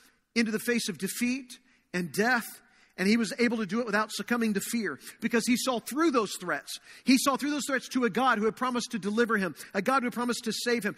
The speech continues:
He saw beyond his circumstances to the one that gave him comfort and confidence, even when it seemed that everything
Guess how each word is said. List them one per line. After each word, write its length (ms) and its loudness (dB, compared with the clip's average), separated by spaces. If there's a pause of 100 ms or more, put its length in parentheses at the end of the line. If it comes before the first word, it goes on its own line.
(140)
He 100 6
saw 240 2
beyond 560 2
his 220 -2
circumstances 680 -4 (220)
to 100 2
the 80 2
one 380 2 (180)
that 160 -4
gave 180 2
him 120 2
comfort 560 -4
and 240 -2
confidence, 1040 -2 (600)
even 200 2
when 80 4
it 80 2
seemed 220 4
that 180 2
everything 520 2